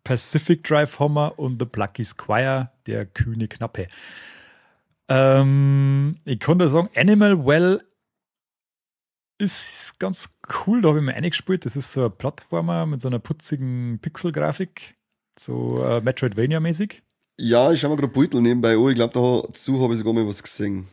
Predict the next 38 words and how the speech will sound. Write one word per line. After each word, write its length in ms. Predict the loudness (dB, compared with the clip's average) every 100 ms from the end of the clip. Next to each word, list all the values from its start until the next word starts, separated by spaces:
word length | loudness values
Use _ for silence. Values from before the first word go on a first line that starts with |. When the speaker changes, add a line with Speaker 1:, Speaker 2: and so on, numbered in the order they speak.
| _ _ _ _ _ _ _ -14
Speaker 1:
Das 180 | -12 -10
ist 200 | -10 -4
nicht 100 | -2
Speaker 2:
Aber 100 | -2
gespielt. 380 | 0 2 2 2
Speaker 1:
schlecht. 560 | -4 -6 -10 -18 _ _ _ _ -18
Speaker 2:
Hm. 100 | -18 _ _ -14
Speaker 1:
Aber, 640 | -8 -6 -4 -2 -2 -6 -10
hm, 160 | -10 -10 -10
ja, 320 | -6 -6 -8
Balatro 480 | -12 -6 -4 -4 -4
sagt 320 | -6 -6 -8
mir 200 | -8 -6 -6
echt 200 | -10 -8
gar 120 | -6
nix. 400 | -6 -8 -10 -12
Manor 340 | -6 -4 -2 -2
Lords 320 | -2 -2 -6
ist, 300 | -10 -10 -10
glaub 140 | -8
ich, 60 | -6
so 80 | -6
ein 40 |
Aufbau-Mittelalter-Ding. 2250 | -8 -10 -6 -2 -2 -2 -4 -4 -4 -6 -6 -10 _ -10 -10 -6 -8 -6 -6 -4 0 -2 -4 _ _ _ _ -20 -20 _ _ _ _ _ _
Pacific 460 | -4 2 2 4 2
Drive 280 | 2 2 2
ist, 200 | -2 -4
ist 120 | -4
eine 80 | -4
ganz 220 | -2 -2
lustige 340 | -4 -4 -4 -2
Idee. 260 | 0 0
Das 120 | 0 -2
ist 140 | -6
so 80 | -6
ein 40 |
Survival-Game, 880 | -2 -2 0 2 2 2 2 2 -2 -4
äh, 380 | -2 0 -2